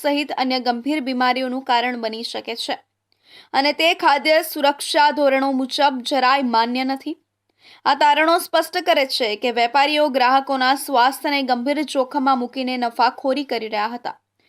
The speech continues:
જે ફૂડ સેફ્ટી એન્ડ સ્ટાન્ડર્ડ એક્ટ બે હજાર છ નું સીધું ઉલ્લંઘન છે. આ સાતેય નમૂનાઓ ફેલ થતા ફૂડ વિભાગે હવે કડક કાર્યવાહીના નિર્દેશ આપ્યા છે.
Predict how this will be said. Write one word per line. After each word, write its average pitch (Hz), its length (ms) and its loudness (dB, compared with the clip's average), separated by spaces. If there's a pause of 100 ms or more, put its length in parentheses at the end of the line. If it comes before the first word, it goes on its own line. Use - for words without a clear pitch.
(320)
જે 311 140 -2
ફૂડ 349 280 0
સેફ્ટી 320 420 0
એન્ડ 320 220 2
સ્ટાન્ડર્ડ 285 600 0
એક્ટ 285 260 0
બે 254 200 4
હજાર 269 240 0
છ - 260 -8
નું 277 140 -2
સીધું 277 420 -4
ઉલ્લંઘન 240 440 -6
છે. - 220 -6 (800)
આ 262 80 4
સાતેય 339 540 4
નમૂનાઓ 330 380 4
ફેલ 320 360 0
થતા 311 340 2
ફૂડ 285 280 -6
વિભાગે 269 440 2
હવે 269 280 0
કડક 269 400 0
કાર્યવાહીના 262 640 2
નિર્દેશ 247 520 -2
આપ્યા 262 280 0
છે. 311 260 -8